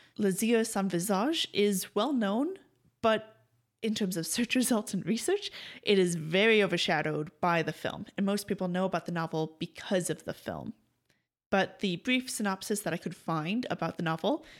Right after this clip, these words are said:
is that a French plastic surgeon is kidnapping women and taking parts of their facial skin to graft onto his daughter's face after she was disfigured in a car accident.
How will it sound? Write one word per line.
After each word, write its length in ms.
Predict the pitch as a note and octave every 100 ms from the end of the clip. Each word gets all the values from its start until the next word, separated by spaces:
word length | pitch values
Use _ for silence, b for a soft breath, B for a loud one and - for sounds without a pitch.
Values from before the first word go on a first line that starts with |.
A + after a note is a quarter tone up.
| B
is 320 | - F#3 F#3 -
that 240 | - F3+ -
a 120 | E3
French 420 | - C#4+ C4 -
plastic 340 | C4 C4+ A3+
surgeon 460 | - G#3 F#3+ A3 G#3+
is 400 | - F3+ E3 -
kidnapping 560 | - C#4 C4+ A#3+ F3 F3
women 380 | F#3+ C#4+ D#4
and 200 | E4+ -
taking 320 | F#3 D#3+ E3+ D3+
parts 360 | - C4+ -
of 60 | G3+
their 120 | D3+
facial 400 | D3 E3 G3 -
skin 400 | B3+ - C4 D4 B B B
to 160 | - F3
graft 460 | - G3 A3+ B3 -
onto 260 | F#3 G3
his 280 | F#3+ D#3+ D#3
daughter's 400 | - C4+ C4+ A3
face 360 | - E3 D#3+ - B B B
after 200 | F#3 -
she 200 | F3+ -
was 180 | F3 E3+
disfigured 640 | - E3 - F#3+ F#3+ F#3+ -
in 120 | E3
a 100 | D#3+
car 380 | - - - D#3+
accident. 840 | D3 - - - - - - -